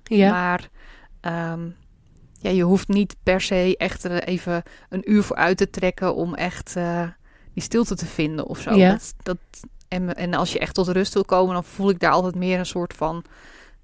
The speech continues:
Speaker 2: echt even bewegen en, en
Speaker 1: Dus
Speaker 2: een
Speaker 1: dat je daar meer iets voor moet doen
Speaker 2: Ja,
Speaker 1: eigenlijk.
Speaker 2: ja.
Speaker 1: Ja.
Speaker 2: Dus een, een wat langer proces of zo.
Speaker 1: Ja.
Speaker 2: <laughs>
Speaker 1: En zijn er ook bepaalde plekken die jij fijn vindt om de stilte op te zoeken?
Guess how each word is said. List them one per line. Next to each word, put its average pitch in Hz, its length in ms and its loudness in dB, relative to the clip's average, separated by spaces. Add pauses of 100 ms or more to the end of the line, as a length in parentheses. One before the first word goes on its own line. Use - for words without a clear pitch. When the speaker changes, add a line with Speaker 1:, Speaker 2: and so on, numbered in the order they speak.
(160)
Speaker 2:
echt - 200 -6
even 151 340 -2
bewegen 156 720 2
en, 160 340 -8
en 160 300 -12
Speaker 1:
Dus 202 80 -8
Speaker 2:
een 175 60 -4
Speaker 1:
dat 190 160 2
je 202 80 2
daar 190 160 4
meer 190 200 2
iets 190 140 -4
voor 190 140 0
moet 185 160 0
doen 196 180 6
Speaker 2:
Ja, 180 80 -4 (220)
Speaker 1:
eigenlijk. - 400 -4
Speaker 2:
ja. 196 280 0 (140)
Speaker 1:
Ja. 190 240 0 (560)
Speaker 2:
Dus 175 160 -8
een, 180 160 0
een 185 220 -4
wat 180 120 2
langer 190 280 4
proces 180 520 0
of 165 80 -8
zo. - 280 -4 (360)
Speaker 1:
Ja. 202 240 2 (220)
Speaker 2:
<laughs> 196 120 -4 (580)
Speaker 1:
En 214 80 -2
zijn 196 200 4
er 214 100 4
ook 208 80 2
bepaalde 180 380 0
plekken 240 440 -2
die 233 120 -2
jij 220 160 0
fijn 226 280 -2
vindt 214 300 -4
om 208 140 -8
de 202 80 -6
stilte 208 420 -4
op - 140 -8
te 247 100 -2
zoeken? 269 440 -2